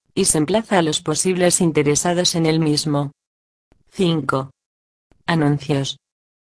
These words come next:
Consejería de Economía e Infraestructuras. Expropiaciones. Citación. Resolución de dos de mayo de dos mil dieciocho, de la Secretaría General,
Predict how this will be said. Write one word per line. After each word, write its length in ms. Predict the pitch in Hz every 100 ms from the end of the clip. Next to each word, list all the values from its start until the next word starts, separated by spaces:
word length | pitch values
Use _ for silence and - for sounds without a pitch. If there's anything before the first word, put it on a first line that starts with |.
| _ -
Consejería 640 | 170 160 175 165 170 185
de 140 | 190 147
Economía 540 | 143 139 139 165 170
e 40 |
Infraestructuras. 1160 | 151 147 - 139 139 185 190 - 151 139 135 - _ _ _ _ _ _ _
Expropiaciones. 1160 | - 170 - 156 147 147 143 151 143 135 139 - _ _ _ _ _ _ _ _
Citación. 720 | 190 180 147 143 151 143 139 _ _ _ _ _ _ _
Resolución 760 | - 180 175 165 151 143 170 170
de 100 | 151
dos 140 | 156
de 140 | 151 165
mayo 300 | 160 165 170
de 120 | 151
dos 180 | 156 165
mil 200 | 185 196
dieciocho, 760 | 180 170 160 156 147 - 185 - -
de 160 | 165
la 120 | 160 156
Secretaría 600 | - 143 147 160 170 175
General, 600 | 160 151 147 165 156